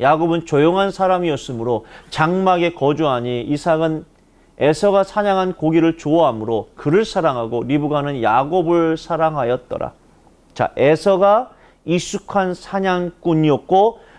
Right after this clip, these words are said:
들사람이었다. 야곱은 장막에 거주했다. 그 여러분들 빨간색으로 이 장막에 거주했다. 그 부분을 동그라미 치셔야 돼. 그 들사람이다 이 말은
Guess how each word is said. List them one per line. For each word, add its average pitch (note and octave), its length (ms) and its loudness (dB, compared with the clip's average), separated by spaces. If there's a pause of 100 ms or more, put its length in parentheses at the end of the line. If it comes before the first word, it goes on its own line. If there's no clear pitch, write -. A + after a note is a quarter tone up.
(160)
들사람이었다. F3+ 1200 2 (300)
야곱은 F3 720 2 (320)
장막에 F#3 680 0
거주했다. C3+ 760 0
그 F#3+ 100 2
여러분들 F#3 680 4
빨간색으로 G3+ 720 2
이 F3 160 -2
장막에 G3 840 0
거주했다. D3+ 960 0 (680)
그 C3 100 0
부분을 B2 240 -2
동그라미 C#3+ 440 -4
치셔야 - 320 -18
돼. - 160 -20 (600)
그 G3+ 160 2
들사람이다 G#3 800 4
이 F#3+ 160 0
말은 F3+ 600 2